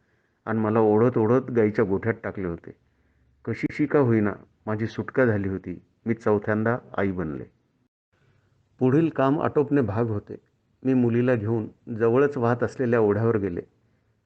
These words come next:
मुलीची नाळ काहीही साधन नसल्यामुळे कापायची कशी हा प्रश्न पडलाच. शेवटी तिला वाकडं झोपवून जोरजोरात दगड आपटून नाळ तोडली व खड्डा करून पुरून टाकली.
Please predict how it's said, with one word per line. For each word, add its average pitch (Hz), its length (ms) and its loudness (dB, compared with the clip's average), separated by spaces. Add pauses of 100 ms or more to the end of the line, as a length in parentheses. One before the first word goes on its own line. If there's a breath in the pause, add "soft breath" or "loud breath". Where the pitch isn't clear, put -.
(100)
मुलीची 131 360 -4
नाळ 117 280 0 (240)
काहीही 113 300 0
साधन 117 320 0
नसल्यामुळे 120 500 0
कापायची 120 500 0
कशी 117 340 -4 (500)
हा 110 80 -4
प्रश्न 117 380 -4
पडलाच. 98 400 -6 (840)
शेवटी 135 220 -6
तिला 147 260 0
वाकडं 123 340 2
झोपवून 113 460 -2 (500)
जोरजोरात 123 500 2
दगड 120 380 0
आपटून 117 320 -2
नाळ 101 200 -4 (100)
तोडली 90 220 -10 (580)
व 113 160 -4
खड्डा 110 280 0
करून 113 260 0
पुरून 110 280 -2
टाकली. 87 300 -12